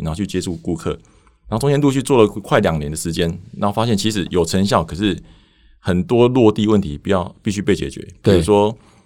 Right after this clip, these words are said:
Speaker 1: 举个例，马来西亚的顾客很重视客服，可你在台湾的客服跟他没办法 on 上的时候，第一个可能语言问题，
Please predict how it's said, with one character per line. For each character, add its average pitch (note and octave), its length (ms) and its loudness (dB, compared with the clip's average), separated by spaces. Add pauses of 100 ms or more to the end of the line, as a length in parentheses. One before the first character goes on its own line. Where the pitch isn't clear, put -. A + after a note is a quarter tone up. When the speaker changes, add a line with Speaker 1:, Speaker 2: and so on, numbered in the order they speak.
(140)
Speaker 1:
举 E2+ 100 -4
个 F#2+ 80 2
例， G#2+ 120 2
马 F#2 140 6
来 D#2+ 60 2
西 E2+ 120 -2
亚 G2 60 4
的 E2+ 60 2
顾 G2+ 140 0
客 A2 100 -4
很 D#2 160 -2
重 F#2+ 160 -4
视 G2 120 -4
客 F2 220 -2
服， - 200 -10 (720)
可 C#3+ 100 0
你 D3 80 0
在 C#3 140 2
台 A2 140 0
湾 B2 120 2
的 A2+ 60 2
客 C3 200 0
服 E2 120 -4
跟 G2 100 0
他 G#2 80 2
没 F#2+ 140 2
办 F2 180 0
法 - 200 -4
on F#2+ 120 0
上 F#2 160 0
的 D#2+ 80 -2
时 - 100 -8
候， D#2 200 -4 (160)
第 A2 80 2
一 G#2+ 40 0
个 F#2+ 200 0 (160)
可 - 100 -6
能 E2+ 120 0
语 D#2+ 140 -6
言 D#2+ 100 -4
问 G2 140 2
题， E2+ 220 -6